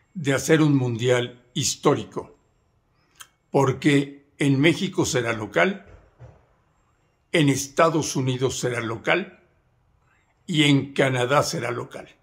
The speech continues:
Hace bien Martino. Yo sé de muy buena fuente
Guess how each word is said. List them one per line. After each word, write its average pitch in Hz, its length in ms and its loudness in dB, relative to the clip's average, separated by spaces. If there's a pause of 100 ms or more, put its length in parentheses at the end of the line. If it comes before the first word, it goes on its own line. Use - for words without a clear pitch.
(1300)
Hace 220 300 4
bien 208 220 6
Martino. 123 540 2 (1200)
Yo 156 280 4
sé 165 240 4
de 139 160 2
muy 160 300 4
buena 135 300 2
fuente 143 680 -4